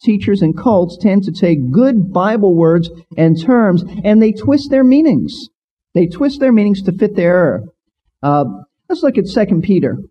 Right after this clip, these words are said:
for that. Second Peter chapter two. And if you've had someone come to your door and try to, uh, to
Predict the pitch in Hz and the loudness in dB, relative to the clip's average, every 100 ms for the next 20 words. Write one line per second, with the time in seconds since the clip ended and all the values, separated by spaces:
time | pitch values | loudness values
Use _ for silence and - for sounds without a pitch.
0 | _ - 139 143 139 240 220 190 208 180 | _ -4 0 0 0 0 0 0 0 0
1 | 170 196 170 170 151 - - 190 131 85 | 0 -2 -2 -2 -6 -6 -2 0 0 -4
2 | - _ _ _ _ - 254 240 233 226 | -14 _ _ _ _ -20 -2 0 2 2
3 | 208 220 208 196 202 185 175 175 170 170 | 2 2 0 0 0 2 0 0 0 0
4 | 143 139 156 165 208 302 349 - - _ | 0 0 0 2 2 0 -4 -16 -20 _
5 | _ - - 165 160 185 185 170 156 151 | _ -10 -2 -2 0 0 2 2 2 2
6 | 147 143 135 - - _ _ - 165 151 | 2 0 -2 -8 -20 _ _ 0 2 2
7 | 139 | 0